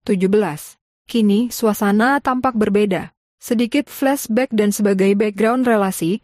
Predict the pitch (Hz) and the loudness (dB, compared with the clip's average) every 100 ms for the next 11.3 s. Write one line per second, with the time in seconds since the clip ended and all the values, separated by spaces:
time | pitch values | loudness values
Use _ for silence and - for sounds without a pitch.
0 | _ _ - 220 220 220 233 233 214 - | _ _ -4 0 2 2 2 2 0 0
1 | 202 208 202 208 190 185 185 180 185 180 | 2 2 2 2 2 2 0 0 2 2
2 | 180 180 220 208 196 190 180 185 185 196 | 0 0 0 0 0 0 2 2 2 2
3 | 190 185 202 220 214 190 185 190 - 214 | 0 -2 -2 0 0 0 -2 -2 -2 0
4 | 196 185 185 170 160 226 _ - 202 190 | 2 2 2 0 -2 -2 _ -4 0 0
5 | 202 220 214 214 220 - 202 202 226 233 | 2 2 2 -2 -2 2 2 2 0 0
6 | 247 208 - 202 196 - 220 220 180 160 | -2 -2 -2 0 0 0 -2 0 -2 -2
7 | - _ _ _ - 240 - 247 233 262 | -10 _ _ _ -6 -4 -2 -2 0 -2
8 | 269 226 214 208 285 220 214 208 214 247 | 0 0 2 2 0 0 2 2 0 0
9 | 233 208 196 196 190 190 233 262 208 196 | 0 0 0 0 2 2 0 -2 0 2
10 | 196 196 214 233 240 190 180 185 196 180 | 2 2 0 2 2 0 0 0 0 0
11 | 165 - - | -4 -12 -20